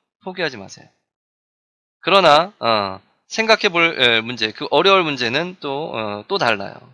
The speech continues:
어, 접근 대응 방법이 또 다르다. 네. 선생님이 실제로 푼 내용들을 잠깐 한번 보면,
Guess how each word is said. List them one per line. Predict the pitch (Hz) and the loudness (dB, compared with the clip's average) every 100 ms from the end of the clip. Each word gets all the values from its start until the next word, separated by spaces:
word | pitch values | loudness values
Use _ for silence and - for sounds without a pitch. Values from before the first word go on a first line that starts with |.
| _ | _
어, | - | -18
접근 | 107 117 - 123 113 | -10 -8 -6 -8 -6
대응 | 135 139 | -6 -6
방법이 | 117 107 113 | -6 -8 -10
또 | 160 | -10
다르다. | 117 101 - - - _ _ _ | -10 -12 -16 -20 -20 _ _ _
네. | 104 95 _ - | -16 -16 _ -20
선생님이 | _ 208 208 | _ -2 0
실제로 | 233 214 202 | 2 2 2
푼 | - 214 190 | -2 -6 0
내용들을 | 139 139 131 131 | 0 0 -4 -6
잠깐 | 139 143 151 143 | -8 -8 -6 -4
한번 | 143 139 135 | -4 -6 -8
보면, | - 113 131 135 95 | -10 -6 -2 -2 -6